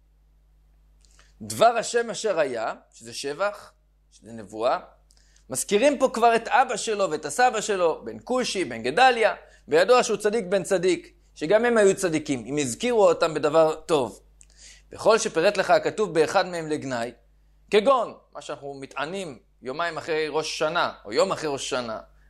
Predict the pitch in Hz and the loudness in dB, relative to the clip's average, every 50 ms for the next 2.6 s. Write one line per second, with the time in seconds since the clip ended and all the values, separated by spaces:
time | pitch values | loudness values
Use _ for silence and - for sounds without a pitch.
0 | _ _ - 104 - 110 - 123 117 117 120 151 180 190 170 139 127 - 131 120 | _ _ -20 -16 -14 -14 -10 -8 -6 -4 0 0 0 0 0 -2 -4 -4 -4 -4
1 | 117 107 110 - - 131 131 139 139 135 - 147 139 131 127 - 131 131 127 - | -4 -4 -4 -4 -2 -2 -2 -2 -2 -4 -2 -2 -2 -2 -2 -4 -6 -6 -6 -6
2 | - 151 143 131 123 110 110 110 131 175 214 | -6 -6 -4 -4 -4 -4 -2 0 2 2 2